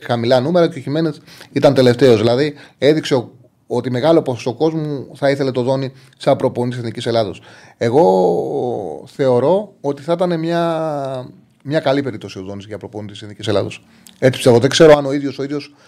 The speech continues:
στην, ε, συζήτηση που κάναμε είπε ότι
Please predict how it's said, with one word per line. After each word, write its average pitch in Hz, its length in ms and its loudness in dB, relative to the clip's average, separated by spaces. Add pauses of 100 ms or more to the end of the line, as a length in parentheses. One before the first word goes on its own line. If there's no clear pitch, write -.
(220)
στην, 123 380 -10
ε, 110 340 -10
συζήτηση 131 360 -12
που 117 80 -20
κάναμε 123 600 -6 (180)
είπε 147 320 -6
ότι 110 300 -10